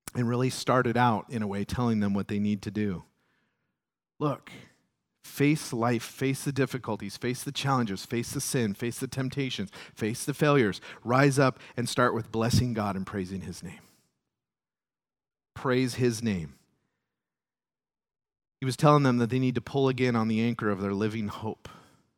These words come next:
which is the resurrection of Jesus Christ from the dead. You see, like so many other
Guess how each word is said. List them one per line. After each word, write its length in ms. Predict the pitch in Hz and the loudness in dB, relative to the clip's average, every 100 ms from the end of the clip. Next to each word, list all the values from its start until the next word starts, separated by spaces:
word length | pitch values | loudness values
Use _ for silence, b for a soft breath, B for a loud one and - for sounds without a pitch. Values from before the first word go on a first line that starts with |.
| _ _ _ _ | _ _ _ _
which 180 | - - | -10 -8
is 120 | 117 | -6
the 120 | 120 | -4
resurrection 640 | 107 117 110 107 101 - 101 | -2 -2 -2 -6 -6 -8 -8
of 100 | 95 | -8
Jesus 380 | 107 101 95 - | -8 -10 -10 -10
Christ 380 | - 92 - | -6 -6 -8
from 180 | - 90 | -12 -10
the 80 | 87 | -8
dead. 280 | 87 85 95 _ _ _ _ _ _ _ _ _ _ _ _ _ _ _ _ _ - | -8 -10 -14 _ _ _ _ _ _ _ _ _ _ _ _ _ _ _ _ _ -14
You 60 | 117 | -2
see, 140 | 135 | 2
like 160 | 117 113 | 2 2
so 200 | 139 127 | 0 2
many 220 | 131 127 | 4 4
other 300 | 123 123 | 4 4